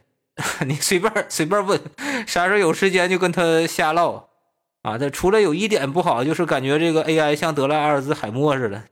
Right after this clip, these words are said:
就你每次重新问他，他都啥都不知道，你，你都像重新跟新人聊天儿。这个工作时间长了，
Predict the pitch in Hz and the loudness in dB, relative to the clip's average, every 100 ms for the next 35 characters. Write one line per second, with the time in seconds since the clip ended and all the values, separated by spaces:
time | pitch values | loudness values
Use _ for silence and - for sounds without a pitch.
0 | _ _ _ - 165 180 160 147 196 190 | _ _ _ -4 0 2 0 0 0 2
1 | 175 175 196 175 147 160 165 143 143 156 | 0 0 0 0 0 0 0 0 -2 0
2 | 151 160 147 156 - - - 151 165 185 | 2 2 0 -4 -6 -8 -4 -2 0 0
3 | 170 165 160 165 160 165 160 - 170 139 | 0 -2 0 0 0 -2 -2 0 2 2
4 | 139 123 - 98 95 _ - - - - | 2 0 0 -6 -8 _ -20 -20 -20 -18
5 | - 123 117 143 143 131 135 135 127 104 | -6 -4 -4 -2 -2 -2 -4 -2 -6 -4
6 | 131 127 | -2 -2